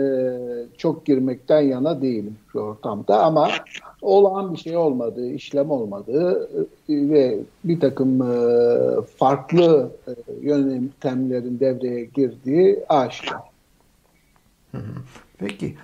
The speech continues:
Speaker 2: Ama Osman Kavala
Speaker 1: Ama yani
Speaker 2: meselesi.
Speaker 1: bugün onu, e, Sedat Peker vatanseverliği ne örnek olarak söylüyor.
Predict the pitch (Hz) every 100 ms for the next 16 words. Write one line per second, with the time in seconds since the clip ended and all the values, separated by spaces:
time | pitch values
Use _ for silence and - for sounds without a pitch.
0 | - - 180 208 226 196 180 - 175 -
1 | 190 175 156 151 233 254 220 202 - -
2 | 220 226 214 196 196 185 170 156 151 143
3 | 139 143 170 170 175 175 - 190 - 202
4 | 240 247 185 175 185 175 - 170 170 170
5 | 170 170 175 180 175 - 151 143 147 165
6 | 160 139 131 123 117 123 120 117 113 -
7 | - 127 117 110 107